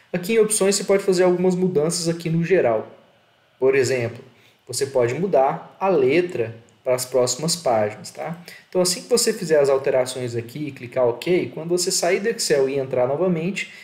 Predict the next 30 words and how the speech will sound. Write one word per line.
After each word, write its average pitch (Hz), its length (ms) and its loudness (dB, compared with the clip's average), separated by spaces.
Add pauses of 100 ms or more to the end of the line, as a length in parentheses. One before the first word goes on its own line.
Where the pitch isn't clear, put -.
(140)
ele 175 140 -2
vai 185 160 4
vir 190 160 0
com 196 180 0
essas 175 220 0
alterações. 180 760 0
E - 60 -2
eu 247 80 0
coloquei 247 400 -6
o 240 80 2
Arial 233 560 2
doze, 170 460 2
tá? 156 360 -4 (560)
É, 127 440 4
porque 127 280 -8
é 143 160 4
uma 170 220 2
fonte 151 420 -2
mais 151 220 0
usual 147 580 4
do 123 160 -2
que 127 300 0
a 123 120 4
nossa 117 720 0
Calibri 127 420 -2
onze 123 340 -2
que 120 140 -12
vem 117 200 -6
no 127 80 -4
Excel. 123 360 -6